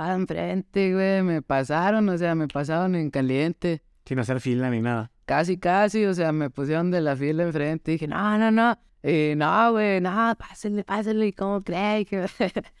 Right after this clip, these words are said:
Speaker 1: Eso fue algo así como, "Ah, cabrón".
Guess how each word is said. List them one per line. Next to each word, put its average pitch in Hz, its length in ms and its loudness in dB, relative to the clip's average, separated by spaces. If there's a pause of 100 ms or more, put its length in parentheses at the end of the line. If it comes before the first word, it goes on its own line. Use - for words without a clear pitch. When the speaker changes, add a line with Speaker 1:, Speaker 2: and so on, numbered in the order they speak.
(160)
Speaker 1:
Eso 196 300 2
fue 202 120 4
algo 202 180 4
así 208 220 2
como, 170 540 0
"Ah, 131 240 -6
cabrón". 185 500 0